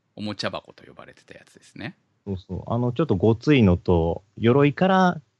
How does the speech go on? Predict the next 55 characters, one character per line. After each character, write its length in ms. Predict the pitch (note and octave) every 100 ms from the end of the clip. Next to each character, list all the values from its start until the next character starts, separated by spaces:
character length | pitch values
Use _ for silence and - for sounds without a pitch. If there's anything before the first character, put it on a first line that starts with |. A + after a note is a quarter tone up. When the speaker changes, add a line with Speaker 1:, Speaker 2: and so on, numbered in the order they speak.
| _
Speaker 2:
ち 60 | -
ょ 20 |
っ 40 | G#2+
と 120 | F#2
装 480 | G2 _ - C3+ A#2+
甲 240 | B2+ A#2
じ 160 | A2+ G#2+
み 120 | F2+
た 240 | E2+ D#2 - _ _ _
パ 160 | - G2+
ー 20 |
ツ 160 | F#2 G2
が 140 | F2+
多 200 | F#2 F#2
い 60 | E2+
の 100 | D2+
と、 300 | - - - _
あ 100 | -
と 60 | F2
は 40 |
カ 140 | - F#2+
ラ 80 |
ー 40 | F2+
リ 100 | E2
ン 40 |
グ 80 | D#2+
が 80 | D#2
好 120 | -
き 60 | -
で 80 |
す 80 | -
ね。 80 | C#3+
Speaker 1:
あ 720 | F#2 D2 C#2+ - - - - _ _ _ _
ー、 20 |
主 200 | - G#2
人 260 | F#2+ C#3 B2+
公 240 | - B2
機 140 | - -
っ 40 | _
ぽ 140 | A2
い 40 |
よ 100 | -
う 20 | -
な 80 |
感 200 | - C#2
じ 120 | B1+ -
は 60 |
あ 20 |
り 100 | -
ま 100 | G#2
す 60 | _
よ 120 | _ -
ね。 200 | E2 -
Speaker 2:
う 60 | F2
ん。 200 | -